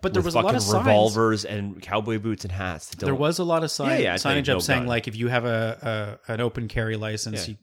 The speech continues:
Speaker 1: you know, whatever, concealed guns, all this stuff. So yeah, that part, and, you know, you did have to go through metal detector every day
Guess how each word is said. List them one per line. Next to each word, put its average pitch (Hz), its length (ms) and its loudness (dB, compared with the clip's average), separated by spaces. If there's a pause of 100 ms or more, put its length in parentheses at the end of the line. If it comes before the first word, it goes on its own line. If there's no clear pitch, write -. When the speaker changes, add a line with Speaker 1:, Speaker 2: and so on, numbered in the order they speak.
Speaker 1:
you 110 80 -8
know, 104 80 -8
whatever, 110 360 -8
concealed 110 440 -8
guns, 107 260 -8
all 127 80 -16
this - 120 -20
stuff. 104 180 -16 (640)
So 226 100 -10
yeah, 147 160 2
that 131 160 -2
part, 123 240 -4
and, 139 400 0
you 147 80 -2
know, 120 80 0
you 120 140 -2
did 127 180 -4
have 123 140 2
to 110 80 -8
go 110 120 0
through 101 220 2
metal 104 240 -2
detector 101 540 -8
every 104 160 -10
day 101 340 -4